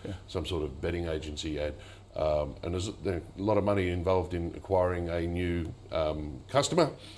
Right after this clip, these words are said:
Speaker 1: Yeah.
Speaker 2: um, and whether you're gonna extract that sort of value out of them is questionable. So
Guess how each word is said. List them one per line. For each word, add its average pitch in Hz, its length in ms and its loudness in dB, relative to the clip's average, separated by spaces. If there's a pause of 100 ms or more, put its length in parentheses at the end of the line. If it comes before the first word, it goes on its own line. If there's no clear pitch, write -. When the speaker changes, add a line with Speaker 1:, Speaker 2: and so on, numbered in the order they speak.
(160)
Speaker 1:
Yeah. - 80 0
Speaker 2:
um, 85 340 4
and 92 100 -4
whether 90 200 2
you're 85 100 0
gonna 82 220 -2
extract 80 420 -2
that 80 160 -2
sort 85 160 -2
of 76 80 -2
value 80 320 0
out 76 100 2
of 78 80 -2
them 76 320 -6
is 73 120 -8
questionable. 71 480 -4
So 71 400 -2